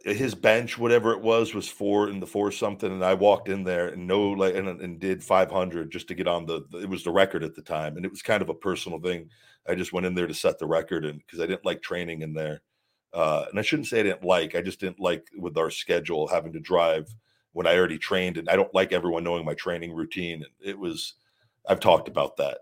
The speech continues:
and it, but I always had a great attitude and went, and Rob was cool, the guy, but it was, um, yeah. Like, I, I wasn't a fan of, like, making people, like, max out and, and things on lifts for wrestling 'cause it doesn't matter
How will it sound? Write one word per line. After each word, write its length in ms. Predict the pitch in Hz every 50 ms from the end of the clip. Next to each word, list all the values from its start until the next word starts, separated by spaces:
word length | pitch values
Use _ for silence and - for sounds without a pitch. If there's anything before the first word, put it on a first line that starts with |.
| _ _
and 140 | 90 82 80
it, 80 | 82 82
but 100 | 92 90
I 80 | 92
always 160 | 98 101 92
had 140 | 98 101 92
a 40 | 90
great 240 | 78 90 92 90 87
attitude 440 | 87 90 87 90 - - 104 92 87
and 100 | 80 80
went, 220 | 80 82 - -
and 100 | 80 76
Rob 300 | 82 85 87 85 82 80
was 160 | 82 76 -
cool, 480 | - - 87 85 85 82 82 82 82 82
the 80 | 80
guy, 340 | 76 80 80 80 78 78 78 78 _ _ _ _ _ _ _
but 240 | - 80 76 76 76 -
it 100 | 87 82 -
was, 240 | 92 82 76 69 -
um, 320 | 85 80 76 71 65 60 _ _ _ _ _ _ _ _ _ _ _ _ _ _ _ _ _ _ _ _ _ - - _ _ _ _ _ _ _
yeah. 280 | - 92 87 71 - - - _ _ _ _ _ _ _ _ _ _
Like, 200 | 98 95 95 90
I, 160 | 95 113 107 - - - - _ -
I 140 | 92 107 107
wasn't 340 | 107 113 110 113 117 107
a 20 | 90
fan 300 | - - 110 104 101 98
of, 140 | 95 78 87
like, 160 | 87 82 85
making 260 | 98 95 92 - 95
people, 400 | - 113 101 95 - 92 87 85
like, 280 | 95 95 85 80 - -
max 360 | 87 92 92 90 87 - -
out 240 | 101 90 87 90 85
and, 220 | 82 82 78 -
and 160 | 82 85 78 -
things 240 | 98 92 90 87
on 160 | 87 80 80 82
lifts 160 | 90 85 -
for 180 | - - 78
wrestling 400 | 76 80 80 82 80 - - 98
'cause 140 | 92 - -
it 80 | 87 82
doesn't 300 | - 98 80 - 64 80
matter 320 | 80 78 73 65 55 -